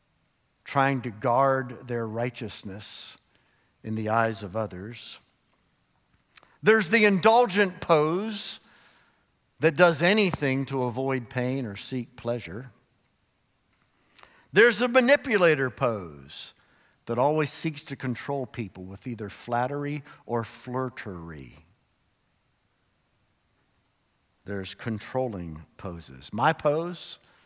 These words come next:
it's no secret, I'm a people pleaser. To avoid the pain of rejection,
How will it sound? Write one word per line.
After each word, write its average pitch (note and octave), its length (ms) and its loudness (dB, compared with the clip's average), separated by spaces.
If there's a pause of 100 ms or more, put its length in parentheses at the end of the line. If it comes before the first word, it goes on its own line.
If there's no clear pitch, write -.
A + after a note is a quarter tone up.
(500)
it's - 120 -18
no A2 120 -6
secret, G#2 500 -10 (720)
I'm A2 160 -4
a G#2+ 80 -4
people G#2 340 -10
pleaser. G2+ 460 -14 (1300)
To C3+ 180 -2
avoid B2+ 400 0
the B2 80 -4
pain B2+ 480 -4
of A2+ 120 -8
rejection, B2 720 -8